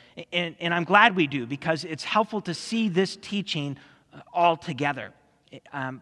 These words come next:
but I want you to be able to follow along. And so those of you that are at home live streaming, I'm gonna encourage you, please have your Bible with you. If you're in this room, we actually printed it off for you this morning,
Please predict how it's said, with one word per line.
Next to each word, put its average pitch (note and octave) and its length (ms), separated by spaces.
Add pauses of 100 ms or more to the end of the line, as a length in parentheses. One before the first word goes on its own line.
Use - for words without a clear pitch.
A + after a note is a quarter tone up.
but E3 140
I F3+ 80
want G#3+ 280
you A#3+ 80
to G3+ 60
be F#3+ 80
able G3 140
to D#3+ 60
follow F3 420
along. C#3 360
And C3 80
so F#3 200 (240)
those G#3+ 180
of A3 60
you G#3+ 140
that F3+ 280
are E3+ 180
at D3+ 180
home G3+ 380
live F3+ 300
streaming, F3+ 460 (240)
I'm D#3+ 80
gonna F3 100
encourage G#3 420
you, D#3 120
please A3 320
have F#3+ 260
your E3+ 180
Bible D#3+ 460
with D#3 260
you. B2 200 (240)
If D#3 120
you're G#3+ 140
in A#3+ 60
this G3+ 180
room, G3+ 240
we G3+ 160
actually G3 320
printed F#3+ 460
it E3 120
off F3 460
for F#3 300
you F#3+ 120
this F3+ 240
morning, G3+ 440